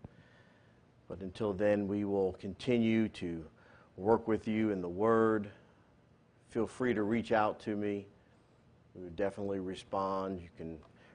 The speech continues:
reach us on, uh, email. You can call me on my phone. Everything's on the,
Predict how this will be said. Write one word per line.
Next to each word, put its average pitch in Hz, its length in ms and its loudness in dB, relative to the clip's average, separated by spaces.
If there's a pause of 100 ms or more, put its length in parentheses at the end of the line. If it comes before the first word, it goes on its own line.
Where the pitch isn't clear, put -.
(100)
reach 104 220 0
us 98 180 -2
on, 95 500 2 (340)
uh, 85 220 -6
email. 101 560 4
You 87 180 -4
can 90 140 -10
call 98 300 2
me 98 140 0
on 92 140 0
my 87 140 -4
phone. 92 600 0
Everything's 92 640 -2
on 95 260 -4
the, 87 320 -8